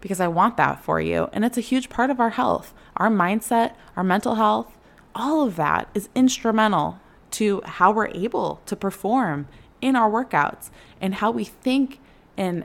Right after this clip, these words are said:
act and behave around food. It's all impacted by our mind. And these are things that are in your control,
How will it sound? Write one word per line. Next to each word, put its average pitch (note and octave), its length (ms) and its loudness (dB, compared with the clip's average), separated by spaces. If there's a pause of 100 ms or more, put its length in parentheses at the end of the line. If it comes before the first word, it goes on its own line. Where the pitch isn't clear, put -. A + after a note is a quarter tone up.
act B3+ 520 -2
and F3+ 120 -6
behave G#3 420 -2
around E3+ 320 -2
food. A#3+ 460 -2 (460)
It's B3+ 160 -2
all D4+ 220 6
impacted F3 500 -2
by F#3 120 2
our D3+ 140 0
mind. F#3 460 -2 (320)
And F#3+ 200 0
these A#3+ 200 2
are C4 80 4
things A3+ 280 -2
that E3+ 100 0
are D#3+ 160 0
in G#3 180 0
your G3 120 0
control, F3 720 -2